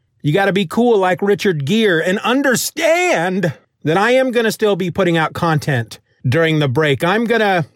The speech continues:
be creating some bonus episodes, stuff that is, you know, like some best of type things, throwing some stuff together from old recordings,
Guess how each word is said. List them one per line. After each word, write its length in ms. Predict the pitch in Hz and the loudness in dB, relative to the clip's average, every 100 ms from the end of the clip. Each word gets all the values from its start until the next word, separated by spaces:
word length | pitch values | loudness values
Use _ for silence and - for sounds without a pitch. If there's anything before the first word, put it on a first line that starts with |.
| 156 | -4
be 160 | 185 160 | -2 -2
creating 480 | - 190 190 185 | 0 2 2 2
some 260 | 180 190 165 | 0 0 0
bonus 380 | 175 180 170 151 | 0 0 0 0
episodes, 720 | 165 160 - 165 151 151 - - - | -2 -2 -2 0 0 -2 -6 -16 -20
stuff 400 | - - 311 311 | -12 -2 0 0
that 280 | 254 254 208 | 0 0 0
is, 460 | 214 214 196 165 - _ _ _ | 2 2 2 -2 -10 _ _ _
you 140 | 262 254 | 0 2
know, 160 | 202 | 2
like 220 | 202 196 | 2 0
some 180 | - 202 | 0 0
best 320 | 160 170 - | 2 0 0
of 480 | 180 170 165 156 - | 2 2 2 -2 -10
type 280 | - 165 143 | -2 -2 -2
things, 640 | - 165 160 156 147 - - - _ | -2 0 2 0 0 -4 -10 -20 _
throwing 320 | - 180 175 | -2 0 2
some 160 | 175 165 | 2 0
stuff 260 | 185 170 | 0 -2
together 400 | - 160 165 160 | -2 0 2 0
from 200 | 143 160 | 0 0
old 240 | 147 156 139 | 0 0 2
recordings, 920 | 151 - 165 160 160 156 156 151 - | 0 0 0 2 2 2 2 0 -2